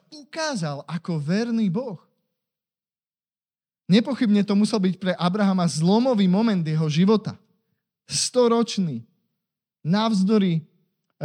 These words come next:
okolnostiam sa Boh ukázal ako verný. Viete, ale to, k čomu spejem, je, je, je niečo, čo by nás mohlo povzbudiť. A najväčšia skúška Abrahamovej dôvery Bohu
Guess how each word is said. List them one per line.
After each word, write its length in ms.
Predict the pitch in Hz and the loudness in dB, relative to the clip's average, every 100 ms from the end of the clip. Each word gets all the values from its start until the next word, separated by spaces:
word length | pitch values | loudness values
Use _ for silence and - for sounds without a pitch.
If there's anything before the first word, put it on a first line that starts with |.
| 151 151 - _ | 0 0 -4 _
okolnostiam 840 | 175 190 220 202 165 147 - 120 101 - _ _ _ _ _ _ _ _ _ _ _ | 2 4 4 4 2 -2 -6 -16 -16 -20 _ _ _ _ _ _ _ _ _ _ _
sa 160 | _ - | _ -6
Boh 160 | 131 147 | -2 0
ukázal 480 | 143 135 123 120 | -2 -4 -6 -8
ako 160 | 113 110 | -8 -10
verný. 320 | 104 98 90 - _ _ _ _ _ _ _ _ - | -10 -10 -14 -18 _ _ _ _ _ _ _ _ -4
Viete, 240 | 151 190 | -2 2
ale 240 | 170 165 151 | 4 4 4
to, 80 | 196 | 2
k 120 | - | 4
čomu 160 | 220 185 | 4 4
spejem, 480 | - 190 202 190 | 4 4 6 6
je, 200 | 170 160 156 156 - _ _ _ _ _ _ _ | 4 4 4 2 -2 _ _ _ _ _ _ _
je, 180 | - 151 131 _ - - _ | -12 -12 -12 _ -20 -20 _
je 160 | - 160 | -4 2
niečo, 240 | 190 208 208 | 4 4 4
čo 160 | 208 | 4
by 80 | 190 | 6
nás 240 | 202 180 | 6 6
mohlo 240 | 190 208 196 | 8 6 4
povzbudiť. 640 | 170 170 160 160 143 135 - _ _ _ _ _ _ _ | 2 2 2 0 -2 -6 -12 _ _ _ _ _ _ _
A 80 | 139 | 2
najväčšia 480 | 175 214 240 - 196 | 4 6 2 0 0
skúška 720 | - - 220 208 - 165 151 _ _ | -2 -2 -4 -4 -4 -6 -6 _ _
Abrahamovej 640 | - 160 185 175 175 160 160 | -6 -2 0 2 2 2 0
dôvery 560 | 143 160 180 175 143 131 _ | 0 0 2 2 0 -4 _
Bohu 400 | 139 151 143 127 | -2 0 0 -4